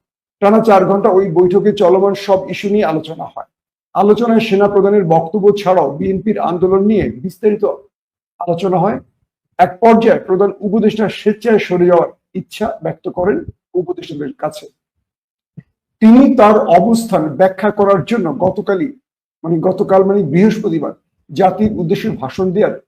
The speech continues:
কথা জানান। কোন প্রে-, কোন প্রেক্ষাপটে তিনি সরে যাবেন সেটার বিষয়ে তিনি এই বক্তব্যে স্পষ্ট করবেন বলে জানানো হয়। প্রধান উপদেষ্টা দেশের সার্বিক পরিস্থিতি তুলে ধরেন,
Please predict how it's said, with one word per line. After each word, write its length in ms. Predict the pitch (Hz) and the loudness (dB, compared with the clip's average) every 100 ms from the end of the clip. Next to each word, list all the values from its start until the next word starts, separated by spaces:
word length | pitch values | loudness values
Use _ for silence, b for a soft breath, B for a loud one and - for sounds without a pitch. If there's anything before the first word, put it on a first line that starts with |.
| _ _ - | _ _ -6
কথা 260 | 170 147 | -6 -4
জানান। 280 | 127 143 123 - _ _ _ _ _ - | -8 -10 -12 -16 _ _ _ _ _ 0
কোন 300 | 220 240 240 | 2 2 2
প্রে-, 320 | 220 - - | 0 -2 0
কোন 320 | 254 269 254 | 2 4 2
প্রেক্ষাপটে 460 | 214 208 220 226 226 | 0 0 0 0 0
তিনি 240 | 220 220 | 0 0
সরে 380 | - - 196 220 | -4 -2 0 2
যাবেন 360 | 220 - 180 | 2 0 -2
সেটার 420 | - - 175 196 196 - _ _ | -6 -6 -2 -2 -4 -10 _ _
বিষয়ে 380 | 123 180 214 202 | -8 -2 0 0
তিনি 180 | 185 160 | 0 -2
এই 120 | 143 | -2
বক্তব্যে 420 | - - 202 190 | -4 -2 -6 -6
স্পষ্ট 420 | - - 175 - | -8 -8 -8 -6
করবেন 380 | 180 170 160 170 | -6 -4 -4 -2
বলে 240 | 208 392 - _ _ _ 147 | -2 -2 -8 _ _ _ -4
জানানো 360 | 190 147 135 | -2 -2 -4
হয়। 220 | 139 - - _ _ _ _ _ _ | -10 -16 -20 _ _ _ _ _ _
প্রধান 300 | 202 202 247 | 4 4 4
উপদেষ্টা 420 | 233 220 226 240 | 2 2 2 2
দেশের 260 | 202 180 208 | 0 2 0
সার্বিক 540 | - 180 185 226 226 | 0 0 2 0 0
পরিস্থিতি 440 | 190 190 190 196 214 | 2 2 2 -4 -6
তুলে 300 | 190 185 185 | -2 0 0
ধরেন, 540 | 127 165 214 277 | 0 0 0 -2